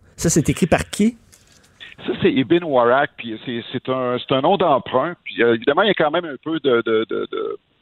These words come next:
Speaker 2: il y a un petit peu de controverse dans ce livre-là, parce que, bon, c'est un livre qui a été écrit, qui était inspiré, euh, complètement de, de, d'un essai similaire que Bertrand Russell avait fait, qui s'appelait Why I'm Not a Christian.
Speaker 1: OK.
Speaker 2: Cer-,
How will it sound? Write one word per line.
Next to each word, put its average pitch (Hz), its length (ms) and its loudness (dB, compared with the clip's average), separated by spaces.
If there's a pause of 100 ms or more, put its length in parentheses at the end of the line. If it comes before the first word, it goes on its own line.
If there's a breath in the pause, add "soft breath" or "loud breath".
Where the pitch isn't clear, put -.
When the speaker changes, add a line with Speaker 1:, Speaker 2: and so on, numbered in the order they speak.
Speaker 2:
il - 20 -20
y - 20 -20
a - 40 -14
un - 20 -16
petit - 120 -20
peu 185 100 -2
de - 40 -2
controverse 120 500 2
dans 107 120 4
ce - 120 -6
livre-là, 104 300 4
parce - 160 -8
que, 123 80 -2
bon, 117 240 2
c'est - 220 -4
un 110 100 4
livre 151 180 4
qui 147 100 2
a - 20 2
été 117 220 4
écrit, 139 340 0
qui 113 240 0
était 113 160 4
inspiré, 113 720 2
euh, 107 340 2 (220)
complètement 127 580 -2
de, 113 80 -2
de, 101 440 -4
d'un 113 200 0
essai 156 300 2
similaire 117 420 -2
que 127 60 -10
Bertrand 113 400 0
Russell 139 320 -2 (160)
avait 107 340 -2
fait, 139 160 0
qui - 80 -10
s'appelait 117 420 0 (460)
Why 120 180 4
I'm 117 140 0
Not 117 160 -4
a 113 60 -6
Christian. - 480 -12 (240)
Speaker 1:
OK. 135 140 -2 (360)
Speaker 2:
Cer-, - 140 -8